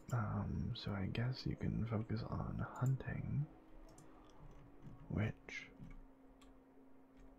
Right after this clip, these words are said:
I suppose I'm probably not gonna be able to tame anything if there's anything left. Oh. Oh boy, there's a mega sloth over here.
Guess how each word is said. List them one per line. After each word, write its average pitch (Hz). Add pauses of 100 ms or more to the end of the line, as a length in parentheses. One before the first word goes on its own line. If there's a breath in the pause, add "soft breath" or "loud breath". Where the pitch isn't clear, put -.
(140)
I 117
suppose 120
I'm 101
probably 123
not 110
gonna -
be 113
able -
to - (240)
tame - (140)
anything -
if -
there's 110
anything -
left. 110 (260)
Oh. 110 (1300 loud breath)
Oh 117
boy, 98
there's -
a -
mega -
sloth -
over -
here. 113